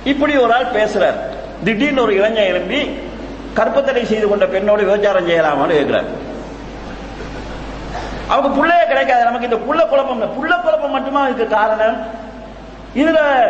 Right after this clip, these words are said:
பல விஷயங்களுக்கு அல்லாஹ் ஹராமாக்கி இருக்கிற காரணம் என்கிறது, நாங்க ஏதாவது இதுக்கு இந்த மாதிரி நியாயங்கள் இருக்கலாம்னு சொல்றாங்க, அந்த நியாயங்கள் தான் க-, முடிவு கிடையாது. அப்ப இந்த சில மாற்று மதத்தவர்களுக்கு அவங்களுடைய,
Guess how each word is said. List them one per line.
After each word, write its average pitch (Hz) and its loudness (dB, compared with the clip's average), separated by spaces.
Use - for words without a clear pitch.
பல 277 4
விஷயங்களுக்கு 285 -2
அல்லாஹ் 311 2
ஹராமாக்கி 285 0
இருக்கிற 233 0
காரணம் 311 0
என்கிறது, 294 0
நாங்க 277 0
ஏதாவது 269 2
இதுக்கு 247 -2
இந்த 254 0
மாதிரி 320 2
நியாயங்கள் 311 2
இருக்கலாம்னு 285 2
சொல்றாங்க, 202 0
அந்த 196 0
நியாயங்கள் 320 2
தான் 320 0
க-, - -4
முடிவு 302 0
கிடையாது. 247 2
அப்ப 262 0
இந்த 262 2
சில 269 2
மாற்று 311 0
மதத்தவர்களுக்கு 285 2
அவங்களுடைய, 285 2